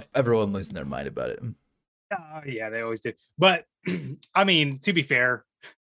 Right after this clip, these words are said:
Speaker 1: <laughs> to be fair, good rule of thumb: if you didn't serve in the military, is don't compare it to the military 'cause you know you're gonna get this
Speaker 2: Especially
Speaker 1: kind of backlash.
Speaker 2: deployment. Like, the, comparing it to deploy-, like, you, I would, I could see, like, dudes in the surge just losing it. Like, you
Speaker 1: Yeah, yeah.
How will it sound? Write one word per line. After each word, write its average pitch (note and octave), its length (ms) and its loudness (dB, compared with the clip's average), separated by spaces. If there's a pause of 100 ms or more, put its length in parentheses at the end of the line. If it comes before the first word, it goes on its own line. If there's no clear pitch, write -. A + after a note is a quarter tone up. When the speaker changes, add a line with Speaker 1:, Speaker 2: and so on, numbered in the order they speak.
Speaker 1:
<laughs> - 400 -20
to F#3 60 -4
be D3 140 -2
fair, D#3+ 260 -8 (480)
good C4 180 8
rule A#3+ 200 10
of F#3+ 120 6
thumb: F3 540 4
if D#3 220 2
you D3+ 380 4
didn't D3+ 280 2
serve C#3+ 220 2
in C#3+ 40 0
the C3+ 60 -2
military, B2 380 -2
is A2 100 -6
don't A2 200 -6
compare A2 240 -6
it G#2 60 -10
to A2+ 80 -12
the G#2 40 -10
military A2+ 400 -6
'cause A2 200 -12
you A2+ 100 -6
know A#2 120 0
you're A#2 140 -2
gonna A2+ 140 -4
get D#3+ 100 2
this C4 120 4
Speaker 2:
Especially B3+ 120 6
Speaker 1:
kind A#2 200 2
of A#2+ 180 6
backlash. A#2+ 120 4
Speaker 2:
deployment. G#2+ 560 2
Like, A2 160 -4
the, G#2+ 360 -2
comparing B2+ 340 2
it B2 100 2
to A2 120 2
deploy-, G2+ 240 -2
like, B2+ 120 0
you, D#3 140 2 (140)
I D3 100 6
would, F3 160 2
I D#3 140 4
could D3 160 0
see, E3 120 -4
like, C#3 180 4
dudes A#2+ 180 -4
in A2+ 80 -4
the G#2 80 -4
surge G2+ 420 -2
just G2+ 240 -6
losing F2+ 320 -8
it. A2+ 200 -4
Like, F#2+ 260 -10
you A#2 460 -4 (220)
Speaker 1:
Yeah, C3+ 360 4
yeah. B2 240 2